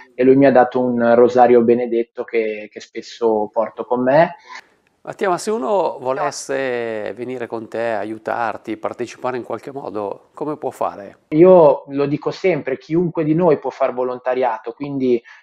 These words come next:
Speaker 1: eh, se una persona ha un progetto personale può benissimo rivolgersi all'ufficio relazioni col pubblico che ogni ospedale ha, eh, quindi scrivendo una mail e presentando un progetto,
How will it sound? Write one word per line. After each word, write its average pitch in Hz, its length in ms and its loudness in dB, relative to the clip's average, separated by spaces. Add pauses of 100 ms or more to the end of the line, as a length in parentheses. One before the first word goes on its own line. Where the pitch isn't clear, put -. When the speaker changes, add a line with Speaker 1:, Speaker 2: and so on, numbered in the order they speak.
(120)
Speaker 1:
eh, 123 280 2
se - 160 -6
una 147 160 4
persona 160 560 2
ha 147 40 4
un 156 120 0
progetto 160 540 4
personale 165 720 2
può 139 160 -2
benissimo 139 500 -4
rivolgersi 135 840 0 (280)
all'ufficio 135 580 0
relazioni 131 480 2
col 139 200 -6
pubblico 135 420 -2
che 131 140 -2
ogni 151 260 4
ospedale 123 580 0
ha, 117 300 -2 (320)
eh, 117 340 2
quindi 131 240 -2
scrivendo 139 480 0
una 151 160 4
mail 170 360 8
e 123 80 4
presentando 123 600 -4
un 117 80 -10
progetto, 120 840 -2